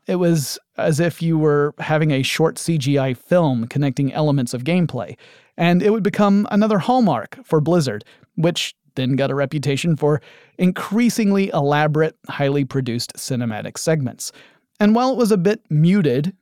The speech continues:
compared to other Blizzard games, the sense of humor was still there too. If you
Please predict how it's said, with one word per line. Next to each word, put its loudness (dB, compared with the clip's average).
compared 0
to -2
other 0
Blizzard 0
games, -2
the 2
sense -2
of -2
humor 4
was 2
still -2
there -2
too. 0
If 0
you 2